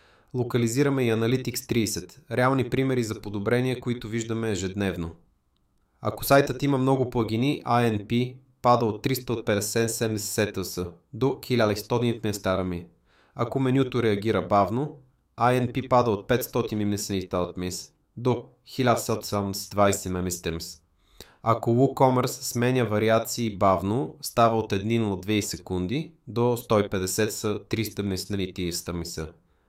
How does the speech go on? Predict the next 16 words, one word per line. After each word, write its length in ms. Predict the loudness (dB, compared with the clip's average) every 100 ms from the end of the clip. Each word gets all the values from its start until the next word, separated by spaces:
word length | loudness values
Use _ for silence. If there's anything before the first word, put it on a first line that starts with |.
| _ _ -6
Ако 240 | -6 -4
слайдерите 520 | 6 6 8 4 0
се 160 | -2 0
махнат, 600 | 4 2 2 -4 -4 -12 -10
страницата 680 | 0 4 4 2 -2 -4
ускорява 680 | -6 -4 -2 4 4 4 0
с 240 | -4 -8 2
двайсет-четиридесет 1400 | 4 4 2 -2 -2 -4 -14 -10 -6 -2 -2 -4 -10 -10
процента. 600 | -10 0 0 0 -4 -16 _ _ _ _ _ -20 _ 0
Ако 200 | 2 0
pop-ups 600 | 4 4 6 4 4 -4
и 100 | 2
chat 280 | 4 4 4
widgets 360 | 0 0 -4
се 340 | -6 -12 -4 -2
ограничат. 800 | 0 0 -2 0 -2 -2 -10